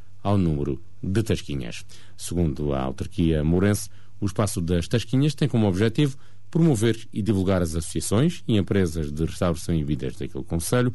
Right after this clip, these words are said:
criar um espaço de convívio e de restauração no Concelho de Moura durante o certame e reforçar a imagem do território como terra-mãe do azeite do Alentejo,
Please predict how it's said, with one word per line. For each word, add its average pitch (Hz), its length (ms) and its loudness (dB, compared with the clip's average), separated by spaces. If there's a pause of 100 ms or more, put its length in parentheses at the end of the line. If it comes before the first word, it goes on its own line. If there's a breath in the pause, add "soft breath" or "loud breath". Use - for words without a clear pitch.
(360 loud breath)
criar 151 200 2
um 135 60 2
espaço 120 300 -2
de - 40 -10
convívio 117 520 2
e - 20 4
de 104 140 2
restauração 92 460 0
no 87 100 2
Concelho 87 360 -2
de 82 60 0
Moura 90 320 4 (340 loud breath)
durante 90 640 0
o 73 240 -6
certame 127 480 0 (380 soft breath)
e 143 80 2
reforçar 135 460 0
a 127 40 2
imagem 117 380 2
do 113 140 2
território 110 600 2 (240 loud breath)
como 107 460 2 (160)
terra-mãe 110 420 2
do 90 160 2
azeite 90 400 0
do 71 160 -6
Alentejo, 85 440 0